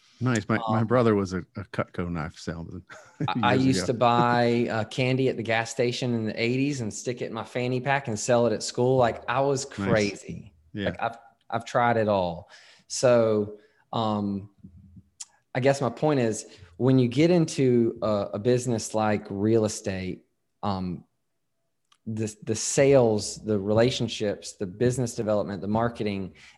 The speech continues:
Speaker 2: that is the number one gateway skill to
Speaker 1: Mm-hmm.
Speaker 2: being successful. Like, you can be really detailed oriented and really organized and really system-, you can have great systems and you can be a good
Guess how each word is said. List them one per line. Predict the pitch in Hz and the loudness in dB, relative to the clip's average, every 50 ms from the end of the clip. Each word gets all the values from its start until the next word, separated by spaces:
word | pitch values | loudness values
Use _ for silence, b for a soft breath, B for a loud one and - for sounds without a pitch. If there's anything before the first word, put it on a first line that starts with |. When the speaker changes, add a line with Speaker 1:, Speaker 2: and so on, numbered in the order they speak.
| B - | B 0
Speaker 2:
that | 123 123 131 | 2 4 4
is | 135 151 165 151 | 4 4 2 2
the | 143 151 151 | 0 0 2
number | 143 131 131 127 117 120 113 | 2 2 2 2 2 0 0
one | 110 110 110 107 104 | 0 0 0 0 0
gateway | 98 90 107 110 - - 110 107 101 98 95 87 80 - _ _ _ | 0 0 -2 -2 -2 -2 -2 -2 -2 -2 -4 -8 -12 -16 _ _ _
skill | - - - - - 123 107 95 90 87 78 82 90 - _ _ _ _ _ _ - | -14 -12 -10 -2 0 0 2 0 -2 -6 -10 -12 -16 -20 _ _ _ _ _ _ -4
to | 120 | 0
Speaker 1:
Mm-hmm. | 101 | 0
Speaker 2:
being | 110 107 104 98 | 2 0 0 -2
successful. | - - - _ _ 107 95 98 - - - 76 - - b b b b b b b - | -6 -12 -20 _ _ -6 -6 -6 -8 -12 -14 -16 -18 -20 b b b b b b b -6
Like, | 110 - | -2 2
you | 151 190 208 | 2 2 2
can | 208 175 143 | 2 4 4
be | 135 127 | 4 4
really | 113 117 120 127 131 127 123 | 6 6 6 6 6 6 4
detailed | 110 117 120 127 127 - 139 127 123 123 123 120 117 - | 2 2 -2 -2 -2 0 0 2 4 4 2 2 0 -2
oriented | - 110 113 120 120 120 120 120 117 120 117 117 | -2 0 2 2 4 4 4 2 2 2 0 0
and | 110 104 104 | 0 -2 0
really | 107 113 113 110 110 110 110 - | 0 0 0 0 -2 -2 -2 0
organized | - 117 117 113 117 117 113 113 110 107 - | 0 0 0 0 0 -2 -2 -2 -4 -4 -6
and | 101 104 | -4 -2
really | 107 107 110 | -2 -2 -2
system-, | 104 - - - - 120 117 - - - 113 110 - | -2 -4 -6 -4 -4 -4 -4 -4 -6 -8 -8 -6 -6
you | 110 110 110 | -6 -6 -4
can | 113 113 104 | -4 -6 -4
have | 107 117 104 95 101 | -4 -4 -4 -6 -6
great | - - 117 - - - | -4 -2 -2 -2 -4 -6
systems | - - 123 120 - - - 120 120 120 120 117 117 B B B B - | -6 -6 -4 -6 -4 -4 -2 -2 0 0 0 -2 -4 B B B B -6
and | 110 113 | -6 -6
you | 113 | -4
can | - 123 | -4 -2
be | 110 117 117 | 0 0 0
a | 110 | 0
good | 98 110 104 | 0 -2 -4